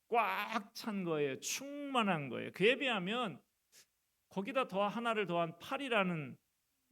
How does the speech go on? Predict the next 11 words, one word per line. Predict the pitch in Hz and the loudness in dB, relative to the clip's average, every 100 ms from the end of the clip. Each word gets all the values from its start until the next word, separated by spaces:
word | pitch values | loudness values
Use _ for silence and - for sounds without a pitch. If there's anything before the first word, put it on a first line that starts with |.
| 240 | -16
이 | 180 | -12
숫자는 | 196 233 - 208 196 190 - _ - | -10 -10 -4 -2 0 -4 -6 _ -4
의미가 | 160 196 208 190 | 0 2 2 0
없는 | 135 131 147 202 | -2 -2 -2 0
숫자예요. | 180 170 - 147 123 113 101 95 _ _ _ _ | -2 -4 -4 -2 0 -2 -6 -12 _ _ _ _
중국 | - 185 220 - | -4 0 0 0
사람들은 | 262 254 233 202 202 185 151 - _ | 0 2 0 0 0 0 -4 -10 _
팔이라고 | - 262 262 226 185 175 156 147 - 139 | -8 -4 0 4 4 2 0 -2 -4 -6
하면 | 156 170 156 147 | -4 -2 -2 -4
굉장히 | - 139 156 156 170 165 156 | -2 -2 0 0 0 0 -4
좋은 | 143 147 143 127 | -2 -2 -2 -6